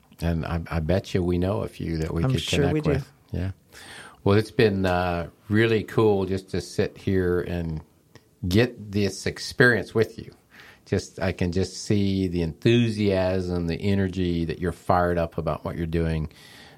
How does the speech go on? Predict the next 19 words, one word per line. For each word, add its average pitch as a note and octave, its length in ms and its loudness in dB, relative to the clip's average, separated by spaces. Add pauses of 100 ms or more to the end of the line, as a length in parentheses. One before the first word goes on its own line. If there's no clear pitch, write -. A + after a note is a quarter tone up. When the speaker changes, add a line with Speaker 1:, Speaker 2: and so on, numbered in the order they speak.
(160)
Speaker 1:
but F2 200 0
also G2+ 540 2
the E2+ 80 0
incredible E2+ 320 -2
gratitude E2 800 -2
you D2+ 120 0
have D2+ 360 0
that D2 140 -6
you E2+ 140 -2
get E2 440 -2
the E2 220 -2
opportunity D#2+ 600 -6
to D2 100 -6
do E2+ 220 -6
what D2+ 120 -12
you're D#2+ 120 -10
doing - 260 -12
right - 220 -14
now. - 120 -14